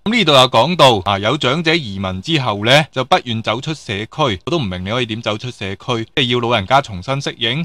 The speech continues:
同人講英文都得。咁但係個問題係乜嘢啊？喂，你唔會俾佢走出去㗎嘛。長者喎，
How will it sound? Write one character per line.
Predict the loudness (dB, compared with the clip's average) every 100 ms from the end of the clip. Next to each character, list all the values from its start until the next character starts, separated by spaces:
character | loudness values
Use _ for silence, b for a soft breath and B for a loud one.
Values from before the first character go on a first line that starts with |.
| -6
同 | -8
人 | -6
講 | -4 -4
英 | -4 -2
文 | -2 -2 -2 -2
都 | -2 2
得。 | 4 4 _ -6
咁 | 2
但 | 2
係 | 4
個 | 2
問 | -2 -2
題 | -6
係 | -4
乜 | -4
嘢 | -2 0
啊？ | 0 0
喂， | 0 0
你 | -2
唔 | -4 -2
會 | 0 2
俾 | 2
佢 | 0 -2
走 | -2 -4
出 | -4 -4
去 | -4
㗎 | -4
嘛。 | -2 -2 -4 -6 _ -8
長 | -6 -2 -2
者 | -2
喎， | -2 0 2 4 2 0